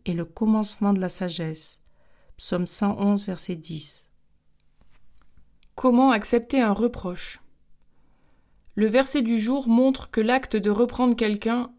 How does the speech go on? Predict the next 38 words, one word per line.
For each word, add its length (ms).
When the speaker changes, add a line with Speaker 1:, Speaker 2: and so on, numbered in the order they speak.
Speaker 2:
c'est-à-dire 560
de 100
lui 220
adresser 480
une 240
remontrance, 800
n'est 160
pas 160
toujours 360
bien 160
reçu. 440
Il 80
y 80
a 40
d'abord 240
le 120
moqueur, 560
qui 120
n'accepte 460
pas 160
les 80
reproches. 640
Dans 100
la 140
Bible, 360
un 80
moqueur 420
est 140
un 100
homme 240
arrogant, 560
hautain, 420
qui 180
agit 380
avec 280
colère 380
et 80
orgueil. 560